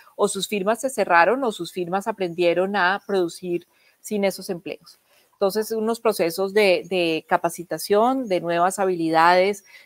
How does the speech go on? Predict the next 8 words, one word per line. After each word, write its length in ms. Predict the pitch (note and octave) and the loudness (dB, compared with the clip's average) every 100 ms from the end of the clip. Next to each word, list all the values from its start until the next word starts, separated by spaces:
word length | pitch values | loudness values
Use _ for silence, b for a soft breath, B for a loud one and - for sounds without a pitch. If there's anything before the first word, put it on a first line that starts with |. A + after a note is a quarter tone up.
| - | -10
que 80 | F3+ | -4
estén 200 | F#3+ F#3 | -2 0
relacionadas 640 | F#3 G3 F#3+ E3 D#3 E3 | 2 0 2 4 4 2
con 160 | - F#3 | -4 -4
las 140 | E3+ | -4
demandas 540 | D#3+ D#3 D#3 E3 F3+ | -4 -4 -2 0 0
más 180 | G3 F#3+ | 0 -2
modernas, 720 | F#3+ G3 G3 F#3+ F#3 F#3 F#3 | -2 -2 2 0 0 -4 -6